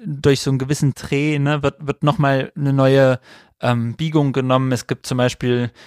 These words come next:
ich will das jetzt nur zusammenfassen kurz, also Hans-Henry Jahn hat zum Beispiel so eine Sexualisierung des Mythos gemacht, eine sehr, sehr krasse,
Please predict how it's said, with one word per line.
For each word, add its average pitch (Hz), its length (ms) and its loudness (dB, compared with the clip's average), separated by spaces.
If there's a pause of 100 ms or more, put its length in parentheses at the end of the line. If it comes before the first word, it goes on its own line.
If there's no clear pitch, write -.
ich - 120 -16
will 123 80 2
das 127 120 0
jetzt - 180 -4
nur 131 180 0
zusammenfassen 127 760 -2
kurz, - 220 -2
also 117 180 -2
Hans-Henry 123 420 -2
Jahn 123 240 2
hat 123 140 -4
zum 117 120 -6
Beispiel 113 260 -4
so 113 100 -6
eine 113 140 0
Sexualisierung 127 800 0
des 131 160 -2
Mythos 135 340 -2
gemacht, 123 320 -8
eine 117 100 -6
sehr, 120 200 -2
sehr 117 160 -4
krasse, 120 460 -4